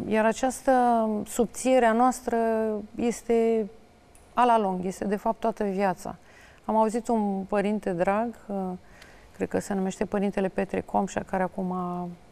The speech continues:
într-o emisiune, era, ă, cu titlul de profesor, eu l-am cunoscut mai de mult, îmi spunea: "Avem datoria să ducem acest pământ, această țărână,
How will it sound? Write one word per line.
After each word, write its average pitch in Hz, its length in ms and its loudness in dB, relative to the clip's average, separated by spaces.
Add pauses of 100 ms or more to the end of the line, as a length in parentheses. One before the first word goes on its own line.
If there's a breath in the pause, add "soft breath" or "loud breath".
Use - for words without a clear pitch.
(120)
într-o 180 260 -2
emisiune, 190 440 0 (220)
era, 185 400 0 (920 loud breath)
ă, 185 480 2 (1120)
cu 175 140 0
titlul 185 380 0
de 180 100 2
profesor, 196 680 0
eu 190 100 2
l-am 185 140 2
cunoscut 190 380 -2
mai 185 120 4
de 170 100 -2
mult, 208 360 -2
îmi 214 120 0
spunea: 233 360 2
"Avem 247 240 4
datoria 240 480 4
să 233 120 -2
ducem 233 320 0
acest 226 360 0
pământ, 214 760 2 (640 soft breath)
această 190 420 -2
țărână, 220 680 0